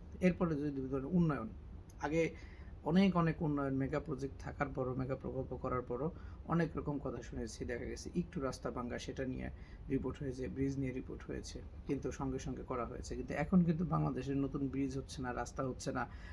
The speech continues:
রাস্তার সংস্কার হচ্ছে না, উন্নয়ন হচ্ছে না, বড় বড় মেগা প্রজেক্ট হচ্ছে না, কিন্তু তারপরেও কিন্তু আলাপ আলোচনা নেই, মানুষ কিন্তু এগুলো মেনে নিয়েছে। এরপর যদি ব্যাংকিং সেক্টরে বলেন, ব্যাংকিং সেক্টর অতীতের যে কোনো সময়ের তুলনায়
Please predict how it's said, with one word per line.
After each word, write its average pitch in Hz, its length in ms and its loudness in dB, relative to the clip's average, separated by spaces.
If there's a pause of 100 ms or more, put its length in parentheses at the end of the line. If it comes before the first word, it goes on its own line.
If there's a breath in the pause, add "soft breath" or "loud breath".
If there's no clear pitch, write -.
রাস্তার 127 380 4
সংস্কার 135 500 0
হচ্ছে 131 280 -2
না, 123 120 2
উন্নয়ন 139 360 2
হচ্ছে 131 300 -2
না, 127 140 2
বড় 131 260 2
বড় 131 180 0
মেগা 127 240 -2
প্রজেক্ট 123 420 -4
হচ্ছে - 200 -6
না, 120 160 -4 (440 loud breath)
কিন্তু 180 200 6
তারপরেও 151 440 4
কিন্তু 151 260 2
আলাপ 139 360 4
আলোচনা 123 380 -2
নেই, 143 180 4
মানুষ 131 320 -4
কিন্তু 139 220 -4
এগুলো 127 220 -2
মেনে 135 200 2
নিয়েছে। 120 360 -4 (420 loud breath)
এরপর 156 220 6
যদি 160 120 6
ব্যাংকিং 156 380 4
সেক্টরে 135 400 -2
বলেন, 135 280 2
ব্যাংকিং 160 360 4
সেক্টর 160 280 0
অতীতের 156 420 2
যে 180 200 6
কোনো 160 240 4
সময়ের 131 440 0
তুলনায় 113 300 -4